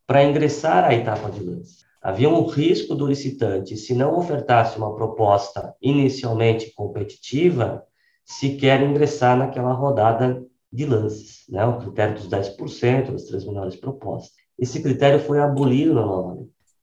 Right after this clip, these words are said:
de tal modo que nós não temos nenhum fomento para que o licitante apresente uma proposta inicial competitiva, porque ele, em sendo julgado pelo menor preço, terá sempre à disposição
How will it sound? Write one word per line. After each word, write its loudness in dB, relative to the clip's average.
de -4
tal 4
modo 4
que -2
nós 2
não -2
temos 0
nenhum 2
fomento 0
para 4
que -2
o 2
licitante -2
apresente 2
uma -4
proposta 0
inicial 2
competitiva, -4
porque 0
ele, 2
em -2
sendo -4
julgado 0
pelo -2
menor 0
preço, 0
terá 6
sempre 0
à 0
disposição 0